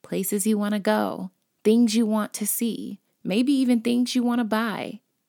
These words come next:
And as you are planning out those things, keep in mind that a lot of those things you may have to do on your own.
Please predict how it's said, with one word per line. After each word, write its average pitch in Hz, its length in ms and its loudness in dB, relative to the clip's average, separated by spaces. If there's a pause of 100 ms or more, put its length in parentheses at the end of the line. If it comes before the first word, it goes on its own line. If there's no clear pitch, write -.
(260)
And 220 160 4
as 247 260 2
you 285 120 4
are 247 120 0
planning 226 460 0
out 190 400 -4 (400)
those 214 320 2
things, - 680 -4 (220)
keep - 240 -4
in 277 160 4
mind 214 580 -2 (300)
that 185 100 -2
a 185 60 -2
lot 202 240 0
of 240 140 2
those 254 220 2
things 269 680 0 (380)
you 226 180 4
may 247 180 4
have 285 220 -2
to 233 100 -2
do 247 160 2
on 233 140 2
your 214 180 2
own. 208 480 -2